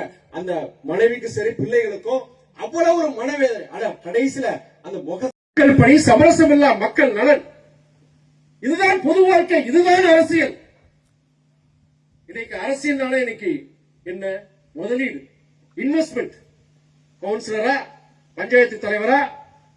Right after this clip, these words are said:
சட்டமன்ற உறுப்பினரா, நாடாளுமன்ற உறுப்பினரா, எந்த ஜாதி, எந்த மதத்தை சார்ந்தவர்,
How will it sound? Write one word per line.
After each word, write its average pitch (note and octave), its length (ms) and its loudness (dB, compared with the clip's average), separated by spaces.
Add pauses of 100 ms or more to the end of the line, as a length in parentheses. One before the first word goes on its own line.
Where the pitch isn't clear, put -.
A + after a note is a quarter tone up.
(140)
சட்டமன்ற A#3+ 520 -2
உறுப்பினரா, A3 440 -4 (140)
நாடாளுமன்ற B3 540 -6
உறுப்பினரா, B3+ 400 -2 (800)
எந்த C#4+ 340 0
ஜாதி, C#4 320 2 (1200)
எந்த D4+ 180 -2 (100)
மதத்தை D4 320 -4 (100)
சார்ந்தவர், C#4 420 4